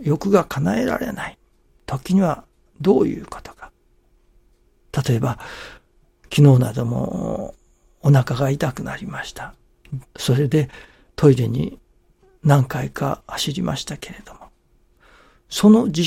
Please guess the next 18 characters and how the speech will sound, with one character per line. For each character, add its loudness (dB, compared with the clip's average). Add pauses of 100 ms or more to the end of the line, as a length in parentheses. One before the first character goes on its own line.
(120)
象 2
だ -4
け -6
を 0
見 -2
た -8
ら、 -10 (580)
あ -8
あ、 -16
お 0
腹 0
が -4
痛 -6
い -4
な、 -6
嫌 -2
だ -2
な、 -4